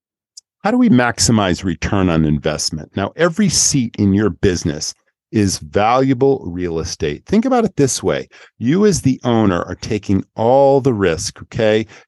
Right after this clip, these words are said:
You, you stuck your neck out. You've got an expensive lease. You've got expenses, big expenses for cost of goods and labor and all these things and insurances, and the list goes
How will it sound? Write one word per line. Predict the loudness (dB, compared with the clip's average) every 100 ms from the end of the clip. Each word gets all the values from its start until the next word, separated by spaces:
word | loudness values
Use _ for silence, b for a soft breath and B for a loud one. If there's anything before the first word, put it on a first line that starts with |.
| _
You, | -4 -4 -2
you | -4
stuck | -4 -2 -4 0
your | 2
neck | 4 2 0 0
out. | 0 -2
You've | -6 -4
got | -2 -2
an | -4 -8
expensive | -8 -6 -2 2 2 0 -4 -2
lease. | -2 -2 -4
You've | -4
got | -2 -2
expenses, | -4 -8 -4 0 0 0 -4 -6 _
big | -2 0
expenses | 0 -2 0 0 0 -4 -6
for | -10
cost | -6 0 0 0 -6
of | -6 0
goods | 2 2 0
and | -6 -2
labor | 2 2 2 2
and | 2
all | 2 0
these | -2 -2
things | 0 0 0
and | 0
insurances, | -2 -2 0 2 2 2 -2 0
and | -2
the |
list | 0 -2 -2
goes | -4 -6